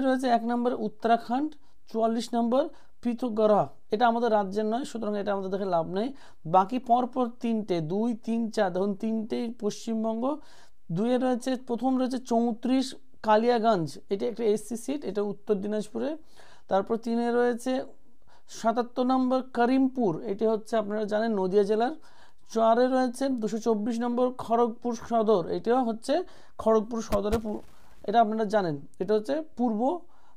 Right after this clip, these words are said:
মেদিনীপুরের। দেখুন কি বলা হচ্ছে, after taking into consideration inputs from the chief electoral officers of Uttarakhand and West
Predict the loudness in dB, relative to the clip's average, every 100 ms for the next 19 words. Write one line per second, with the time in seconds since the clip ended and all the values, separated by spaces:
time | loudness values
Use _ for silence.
0 | 0 2 0 -2 -2 -4 -8 -16 -16 -16
1 | -16 -16 -8 0 2 2 2 2 2 0
2 | 2 0 0 -4 -2 0 2 2 0 -2
3 | 0 0 -2 0 0 0 -4 -4 -2 -2
4 | -2 -2 0 -2 -2 -2 -2 -2 -4 -4
5 | -2 0 0 -2 -12 -14 -6 -4 -4 -6
6 | -6 -4 -2 -2 0 -2 -2 -4 0 2
7 | 0 -8 -16 -8 -2 -2 -2 -6 0 0
8 | 0 -2 -2 0 -2 0 -2